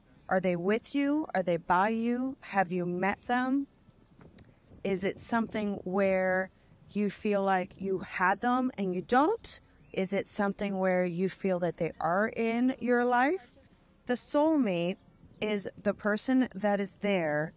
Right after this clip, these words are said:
to really help us. We learn lessons, we learn love, we learn forgiveness, we learn grace, we learn patience, kindness.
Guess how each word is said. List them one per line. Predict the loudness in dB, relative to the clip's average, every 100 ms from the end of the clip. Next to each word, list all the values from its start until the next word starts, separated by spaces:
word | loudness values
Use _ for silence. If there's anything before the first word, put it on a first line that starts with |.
| _ -12
to | -4 -2
really | -2 2 2 2 0 -2
help | -2 0 0 0
us. | 0 -2 -12 -6
We | -2 0
learn | 2 2 2
lessons, | 2 2 2 0 0 0 -2 -12 _ -20 -6
we | -2 0
learn | 0 0 0
love, | 4 6 6 2 -4 -14 -4
we | -2
learn | 0 0 -2
forgiveness, | -2 -4 -2 -4 0 0 0 -4 -10 -6
we | -2
learn | 0 0 0 -4
grace, | -2 2 2 2 -4 -8 -6
we | 0 0
learn | 2 0 -2
patience, | 0 0 0 -2 -2 -2 -10 _ -20 -20 _
kindness. | -6 -2 -2 0 0 -2 -4 -16